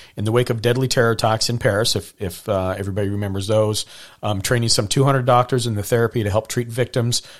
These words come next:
witnesses, and first responders. So far, over four hundred people have undergone the therapy in that country as part of the program. There are other drugs that have been used in lab rat tests and as well as human subjects, but so far propranolol,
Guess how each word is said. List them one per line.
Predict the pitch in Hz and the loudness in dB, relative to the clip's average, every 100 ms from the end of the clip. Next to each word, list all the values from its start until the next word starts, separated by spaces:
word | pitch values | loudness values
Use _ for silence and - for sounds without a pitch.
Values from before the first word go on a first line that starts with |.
| - | -8
witnesses, | 113 135 131 - 120 | -2 0 0 0 -2
and | 95 | -4
first | 104 101 - | -4 -4 -2
responders. | 107 - 131 107 - - - - _ _ | -4 0 2 0 -4 -14 -14 -20 _ _
So | - 160 | 2 4
far, | 165 143 135 | 6 6 6
over | 113 | 4
four | - 156 165 | 0 2 2
hundred | 185 | 2
people | 175 - 131 | 2 0 0
have | 120 | 0
undergone | 123 131 127 127 | 0 0 0 0
the | 123 | 0
therapy | - 107 104 110 | 0 0 0 -2
in | 104 | -2
that | 104 - | -4 -4
country | 113 101 104 | -6 -4 -6
as | |
part | - 90 | -4 -6
of | 87 | -6
the | |
program. | 87 139 135 90 - _ _ _ _ _ - | 0 2 2 0 -12 _ _ _ _ _ -6
There | 120 | 4
are | 139 156 | 4 4
other | 202 294 | 2 2
drugs | 139 110 87 - - | 2 2 2 -4 -6
that | 123 120 | -2 -2
have | 104 | 0
been | 117 | -2
used | 113 117 117 | -2 -2 -2
in | 110 | -2
lab | 110 104 104 | 0 0 0
rat | 107 98 - | -2 -4 -4
tests | 120 113 110 | -2 0 -2
and | - 113 | -4 -6
as | 113 | -2
well | 117 | 0
as | 135 | 0
human | - 127 139 | 0 0 2
subjects, | - 98 95 - | 2 0 -2 -6
but | 110 - | -4 0
so | 143 | 2
far | 139 139 131 | 4 4 2
propranolol, | - 113 139 135 123 120 117 113 | 0 -2 -2 0 -2 0 0 0